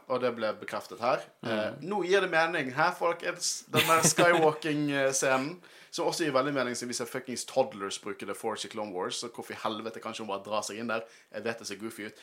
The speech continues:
Speaker 1: Jeg skal slutte å snakke om Last Jedi. Men, eh, X-Wing-scenen skal du få lov til å bare ta oss gjennom, Christian, for den er din scene. Det er din scene.
Speaker 2: Ja, er det en scene som egentlig kunne vært i The Last Jedi? Jeg vet ikke helt.
Speaker 1: Nei, for der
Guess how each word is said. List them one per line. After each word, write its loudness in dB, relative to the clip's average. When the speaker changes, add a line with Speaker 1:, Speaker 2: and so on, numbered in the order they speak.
Speaker 1:
Jeg -14
skal -14
slutte -20
å -16
snakke -16
om -20
Last -16
Jedi. -14
Men, -10
eh, -2
X-Wing-scenen -6
skal -10
du -14
få -14
lov -10
til -16
å -16
bare -14
ta -10
oss -10
gjennom, -14
Christian, -8
for -10
den -6
er -12
din -8
scene. -10
Det -10
er -16
din -4
scene. -8
Speaker 2:
Ja, -6
er 0
det 0
en -2
scene -2
som -4
egentlig -6
kunne -14
vært -4
i -8
The -6
Last -6
Jedi? -2
Jeg -2
vet -6
ikke -2
helt. -8
Speaker 1:
Nei, -8
for -16
der -4